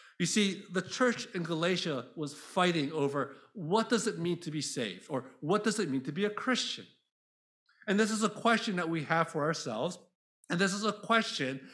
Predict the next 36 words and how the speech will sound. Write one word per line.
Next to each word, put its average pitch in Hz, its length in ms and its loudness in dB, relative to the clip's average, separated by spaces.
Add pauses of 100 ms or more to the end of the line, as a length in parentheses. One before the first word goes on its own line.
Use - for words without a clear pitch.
(260)
that 175 200 6
we 185 100 4
have 190 140 4
for 202 80 0
other 202 180 2
people. 214 460 0
It's, - 160 -6 (220)
what 196 300 4
does 254 200 2
it 185 140 -2
mean 180 380 0
to 165 100 -4
be 165 240 -2
a 151 100 -10
Christian? - 560 -10 (560)
What 233 260 4
does 277 200 4
it 190 160 0
mean 196 380 2
to 180 100 -2
know 160 420 2
Jesus 160 600 -2 (200)
or 196 120 0
to 214 100 -4
be 247 160 2
known 240 560 2
by 135 200 0
Jesus? 110 640 -10 (840)
The 165 100 2
whole 240 400 2
world 190 600 2
today 147 580 0
will 127 220 -6
raise 151 420 -2
their 135 200 -4
hand 120 540 -6